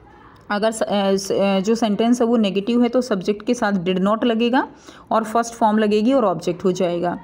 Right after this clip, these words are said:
Interrogative है तो हम did का यूज़ करेंगे, subject लगेगा, first form ल-, रहेगी और ऑब्जेक्ट रहेगा।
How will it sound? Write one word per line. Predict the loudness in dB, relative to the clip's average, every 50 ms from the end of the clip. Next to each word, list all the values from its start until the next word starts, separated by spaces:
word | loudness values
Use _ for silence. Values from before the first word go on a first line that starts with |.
| -16 -20 -20 -20 -20 -8 -2
Interrogative | 0 0 2 2 2 2 2 2 0 0 2 2 2 2
है | 2
तो | 4 4
हम | 4 6 6 4 4
did | 2 2 2
का | 0 0
यूज़ | 2 2 2 0 0 0
करेंगे, | 0 0 0 0 2 2 2 2 2 0
subject | 0 -2 -2 -2 -2 -4 -4 -2 -2
लगेगा, | 0 0 0 0 2 2 0 0
first | 0 -2 -2 -2 -2 -4
form | -4 -2 0 2 2 2
ल-, | 2 2
रहेगी | 2 2 2 2 2 2 2 2 2
और | 2 2 2
ऑब्जेक्ट | 2 0 -2 -2 -4 -4 -2 -2
रहेगा। | 0 0 0 0 0 -2 -2